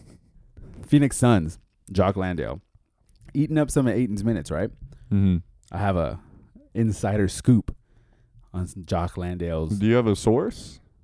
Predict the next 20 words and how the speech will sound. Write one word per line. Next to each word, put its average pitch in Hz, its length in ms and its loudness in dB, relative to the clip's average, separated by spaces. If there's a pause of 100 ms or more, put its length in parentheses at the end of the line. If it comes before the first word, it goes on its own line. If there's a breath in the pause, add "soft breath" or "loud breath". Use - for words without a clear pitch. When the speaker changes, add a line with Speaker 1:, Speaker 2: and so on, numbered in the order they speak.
Speaker 1:
I - 140 -2
do, 104 320 6
but 92 160 0
Speaker 2:
Okay. 104 120 0
Speaker 1:
I - 40 0
can't, 117 220 -2
can't 143 200 -2
give 131 120 0
away 110 200 2
my 95 160 -2
sources. 98 360 0
Speaker 2:
Fair 92 80 2
enough. 92 320 0 (140)
Speaker 1:
Yeah. 85 200 -8
Speaker 2:
Fair 98 180 4
enough. 104 200 0 (1120)
Speaker 1:
Chronic 127 560 -2 (100)
non-tipper 98 1000 -2 (300)
of 87 240 -6
baristas. 85 680 -2